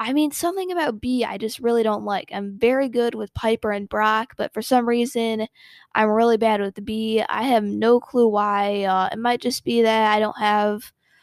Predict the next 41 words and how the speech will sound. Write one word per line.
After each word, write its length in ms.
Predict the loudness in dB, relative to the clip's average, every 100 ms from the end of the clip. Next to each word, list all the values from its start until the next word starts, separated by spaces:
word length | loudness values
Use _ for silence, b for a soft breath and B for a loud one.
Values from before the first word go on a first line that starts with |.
| _ 2
uh, 180 | 4 6
either 280 | 4 4 2
of 40 |
her 120 | -2 -4
star 300 | 2 2 2
powers, 760 | 2 2 2 0 0 -2 -6 -4
but 400 | -2 0 0 -4 _ _ _ _ _ _
yeah, 160 | -2 -2
just 140 | -2
something 320 | -2 0 0 0
about 320 | 2 2 0
her 260 | 0 0
I'm 120 | 0 -2
not 160 | -4
a 40 | -6
fan 300 | -4 -4 -2
of. 320 | -4 -4 -4
Maybe 240 | -2 0
it's 140 | -2 -2
her 100 | -4
attack 460 | -4 -4 -4 -4
speed, 480 | -8 -4 -2 0 -2
just 180 | -4 -6
kinda 200 | -4 -2
how 320 | -2 -2 -4
her 140 | -6 -6
attack 380 | -4 -4 -4 -2
works 420 | 0 0 -2 -6
with 140 | -10
the 80 | -10
supercharge. 880 | -8 -6 -4 -6 -2 0 -2 -4 -12 b b b b b b -4
But 160 | -4
so-, 260 | 0 2 2
I 100 | 4
don't 160 | 2 2
know, 120 | -2
something 400 | -2 0 0 0
about 300 | 0 0 0
her 180 | -2 -2
just 160 | -2 -6
seems 300 | -6 -6